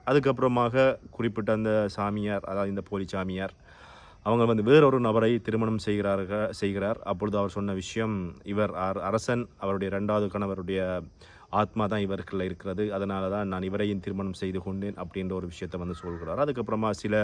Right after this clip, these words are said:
செய்தி ஊடகங்கள், எங்களுடைய YouTube தளங்கள் வந்து பார்த்தீங்கன்னு சொன்னா, வலியொலி தள சகோதரர்கள் வந்து இவரை வந்து நேர்காணல் எடுக்க போகின்ற பொழுது முரணான விஷயங்கள், முரணாக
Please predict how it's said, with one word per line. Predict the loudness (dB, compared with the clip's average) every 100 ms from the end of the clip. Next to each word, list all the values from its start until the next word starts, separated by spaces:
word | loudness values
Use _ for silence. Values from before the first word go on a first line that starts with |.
| 0 -6 -20 -20 -20 -16
செய்தி | 2 4 6
ஊடகங்கள், | 4 4 4 2 2 4 4 2
எங்களுடைய | 0 2 2 2 4 2
YouTube | 0 0 -2
தளங்கள் | -2 -2 -2 -4
வந்து | -4 -4
பார்த்தீங்கன்னு | -4 -4 -4 -6
சொன்னா, | -6
வலியொலி | -4 -2 -2
தள | -2 -2 0 -2 -2 -4 -6 -10
சகோதரர்கள் | -4 0 0 -2 -4
வந்து | -4 -2 -2
இவரை | -2 -2
வந்து | -2 0
நேர்காணல் | 0 0 0 0
எடுக்க | -2 -6
போகின்ற | -8 -6 -6 -6
பொழுது | -6 -4 -2
முரணான | -2 0 0 0 0
விஷயங்கள், | -4 -6 -8 -6 -4
முரணாக | -4 -2 -2 -4